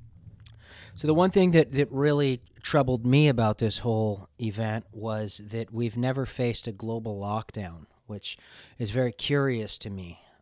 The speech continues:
Um, I, again, we know that this is a conspiracy podcast. Is, it's not just strictly conspiracy, but there, there, there is a lot of that, um,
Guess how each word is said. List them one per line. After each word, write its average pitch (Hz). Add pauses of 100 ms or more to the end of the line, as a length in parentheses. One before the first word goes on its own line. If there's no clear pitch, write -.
Um, 101
I, 110 (320)
again, 110
we 117
know 113
that 113
this 113
is 107
a 107
conspiracy 113
podcast. 104
Is, 104 (520)
it's 170
not 175
just 139
strictly 123
conspiracy, 98
but 95
there, 113
there, 117
there 113
is 107
a 110
lot 95
of 85
that, 82
um, 101